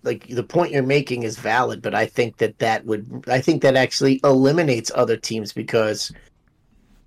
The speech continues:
the smaller market teams are not smaller market, but maybe a team like San Francisco is just gonna be like, "Eh, we're not," you know, the Dodgers and the Mets will overpay.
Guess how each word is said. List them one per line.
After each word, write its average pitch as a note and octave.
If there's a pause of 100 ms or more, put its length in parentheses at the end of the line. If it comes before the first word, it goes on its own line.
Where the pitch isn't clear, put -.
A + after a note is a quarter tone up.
(460)
the C#3+
smaller E3+
market D3+
teams B2+
are A#2+
not D#3
smaller B2
market, F#2
but G2+
maybe A2
a G#2+
team A2+
like G#2+
San A2+
Francisco -
is F#2+
just G2
gonna G#2
be G2
like, F#2+
"Eh, A#2+ (140)
we're C3
not," C#3 (260)
you B2+
know, G#2+ (140)
the -
Dodgers C3
and A#2
the A#2
Mets B2+
will G#2
overpay. -